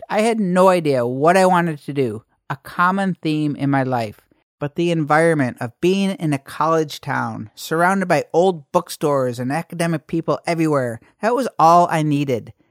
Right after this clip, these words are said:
Until now, I have always lived in college towns for that very same energy of being around people who like to think and be creative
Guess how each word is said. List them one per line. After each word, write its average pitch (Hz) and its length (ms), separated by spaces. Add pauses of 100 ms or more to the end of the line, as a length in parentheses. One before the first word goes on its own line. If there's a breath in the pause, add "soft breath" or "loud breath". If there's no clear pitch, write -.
(220)
Until 247 400
now, 220 500
I 226 100
have 285 180
always 214 380
lived 202 180
in 202 80
college 202 400
towns 170 380
for - 100
that 180 220
very 175 280
same 185 480
energy 175 440
of 117 200
being 208 260
around 208 280
people 170 380
who 131 160
like 170 260
to 175 100
think 151 400
and 120 140
be 196 140
creative 156 560